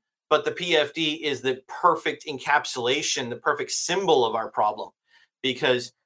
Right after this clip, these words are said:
do you want to allow the money to make it out to the hands of individuals, or do you want the government to keep control of that money? Because, you know, money is power. We know that. That's just, we know that just instinctively. And so, you know, that's a, a, a quick cheat sheet way to, uh,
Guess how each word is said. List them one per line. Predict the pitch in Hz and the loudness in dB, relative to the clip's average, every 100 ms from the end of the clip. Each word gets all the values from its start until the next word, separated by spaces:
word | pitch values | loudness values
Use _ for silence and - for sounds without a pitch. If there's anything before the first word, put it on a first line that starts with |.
| _ - | _ -12
do | 120 | -6
you | 127 151 | -4 2
want | 147 143 - | 4 4 2
to | 139 | 0
allow | 120 113 127 147 | 4 6 6 4
the | 160 | 4
money | 135 123 127 147 _ - | 4 4 2 -6 _ -12
to | 113 | -6
make | 123 147 | -4 2
it | |
out | 127 127 | 4 4
to | - | -2
the | 113 | -6
hands | 123 123 | -6 -4
of | 123 | -4
individuals, | 123 120 117 104 104 107 - | -4 -4 -6 -6 -10 -10 -8
or | 113 | -8
do | 101 | -8
you | 113 131 | -8 0
want | 123 120 120 - _ _ | 2 4 0 -8 _ _
the | 113 | -4
government | 117 113 120 113 | -4 -2 -4 -8
to | |
keep | - 110 120 | -16 -18 -12
control | 113 196 131 | 0 2 2
of | 90 | -2
that | 90 95 | -4 -8
money? | - _ _ _ _ _ 127 | -12 _ _ _ _ _ -4
Because, | 123 147 123 - | 0 0 0 -4
you | 147 | -8
know, | 151 123 - | -8 -8 -10
money | 139 131 156 | -2 0 0
is | 175 | 0
power. | 185 226 151 101 | 4 6 6 0
We | 127 | -4
know | 139 175 | 0 0
that. | 139 101 - | 0 -2 -4
That's | 90 - _ | -10 -10 _
just, | 123 120 - | -8 -8 -8
we | 131 | -6
know | 131 139 | -4 0
that | 143 139 | -2 -2
just | 143 135 | -6 -8
instinctively. | 127 - 156 165 117 107 98 - 127 | -10 -8 -8 -8 -10 -10 -12 -8 0
And | 127 127 120 - _ _ _ _ | 2 2 -2 -12 _ _ _ _
so, | - 160 139 135 | -2 4 4 2
you | 139 | 0
know, | 127 | 2
that's | 135 151 156 | 4 4 2
a, | 123 120 | 2 0
a, | 127 113 117 123 | -2 -4 -6 -8
a | |
quick | - - - - | -8 -6 -6 -6
cheat | - 160 165 | -8 -6 -4
sheet | - 135 123 | -4 -4 -4
way | 120 139 135 | -2 -2 -4
to, | - 120 113 | -4 -2 2
uh, | 110 107 | 2 0